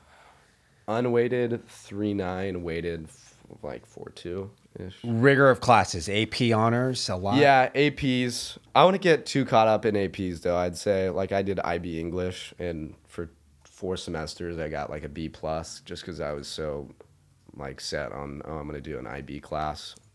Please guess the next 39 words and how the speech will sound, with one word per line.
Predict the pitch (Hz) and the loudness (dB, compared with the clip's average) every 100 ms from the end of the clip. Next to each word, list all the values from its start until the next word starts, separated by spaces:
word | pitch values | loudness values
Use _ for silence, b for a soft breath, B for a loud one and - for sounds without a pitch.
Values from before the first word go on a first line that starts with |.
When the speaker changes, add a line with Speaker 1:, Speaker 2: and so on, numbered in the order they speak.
| - | -12
Speaker 1:
Take, | - 107 110 - _ | 0 0 0 -14 _
okay, | 92 90 80 69 _ b b b b b _ _ | -6 -2 -4 -4 _ b b b b b _ _
if | |
you're | 110 | -6
taking | 107 139 135 | -2 0 2
an | 120 | 2
A | 98 107 | 2 0
P | 110 110 | 0 -2
class | - 107 110 113 - - | 2 4 4 2 -4 -8
and | 98 | -4
you're, | 92 92 | -4 -4
like, | 90 | -6
kinda, | - 95 95 | -4 -4 -2
like, | 90 85 | -2 -2
dogging | 85 82 90 98 | 0 2 2 0
it | 101 | -2
your | 98 | -4
senior | 98 104 101 | -4 -2 0
year, | 101 110 110 b b b b | 0 -2 -4 b b b b
study | - - - - 110 110 107 | -10 -8 -6 2 2 2 -2
for | - 107 | -2 0
the | 98 | 2
A | 92 | 0
P | 90 92 | -2 -6
final, | 82 87 85 80 71 | -8 -6 -4 -4 -6
because | 71 80 87 78 - | -8 -8 -8 -8 -8
that | 82 85 | -6 -4
can | 107 | -6
get | 87 85 | -6 -4
you | 90 | -4
out | 85 | -4
of | 82 | -6
classes | - 90 82 78 73 71 | -10 -4 -4 -4 -8 -8
that | 76 73 | -8 -6
you | |
don't | 78 80 73 | -6 -6 -6
need | |
to | 76 | -8
take. | 76 69 53 | -8 -8 -10